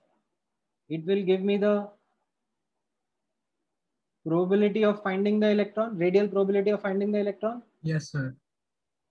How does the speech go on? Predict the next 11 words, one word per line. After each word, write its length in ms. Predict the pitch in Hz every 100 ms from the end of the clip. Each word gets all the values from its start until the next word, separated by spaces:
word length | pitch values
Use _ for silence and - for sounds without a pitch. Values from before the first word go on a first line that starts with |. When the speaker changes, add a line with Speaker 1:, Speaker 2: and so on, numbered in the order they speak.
| _ _ _ _ _ _ _ _ _ _ _ _ _ _ _ _ _ _ _ _ _ _ _ _
Speaker 1:
ठीक 140 | 160 196
है, 60 |
तो 120 | 185
ये 140 | 180 185
जो 100 | 196
थर्ड 320 | 196 196 214
ग्राफ 280 | 196 202 196
हम 160 | 180 180
लोग 180 | 180
ड्रॉ 180 | 156 156
करेंगे 360 | 151 131 135 202